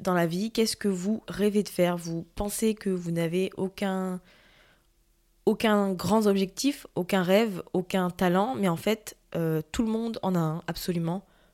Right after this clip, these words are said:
tout le monde. Alors évidemment, je peux pas répondre à votre place, mais je peux vous donner quelques outils pour que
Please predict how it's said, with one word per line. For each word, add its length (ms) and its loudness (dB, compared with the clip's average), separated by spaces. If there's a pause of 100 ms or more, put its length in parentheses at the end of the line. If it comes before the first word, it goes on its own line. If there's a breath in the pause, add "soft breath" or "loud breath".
(100)
tout 120 -8
le 60 0
monde. 160 -6 (260 loud breath)
Alors 240 4
évidemment, 580 2
je 80 -10
peux 140 -4
pas 100 2
répondre 560 -2
à 60 0
votre 160 0
place, 320 -2 (400 soft breath)
mais 100 2
je 180 -4
peux 160 4
vous 160 2
donner 300 4
quelques 400 2
outils 380 -6
pour 260 -2
que 400 4